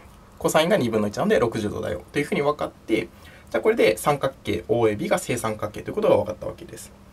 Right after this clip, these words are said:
他にオービーシーに関しても同じくそれは正三角形、オーエーシーに関してもそれは正三角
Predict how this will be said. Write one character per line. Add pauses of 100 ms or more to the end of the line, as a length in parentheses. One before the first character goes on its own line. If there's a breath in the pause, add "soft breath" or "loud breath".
(440 loud breath)
他
に
オ
ー
ビ
ー
シ
ー
に
関
し
て
も
同
じ
く
そ
れ
は
正
三
角
形、 (380 loud breath)
オ
ー
エ
ー
シ
ー
に
関
し
て
も
そ
れ
は
正
三
角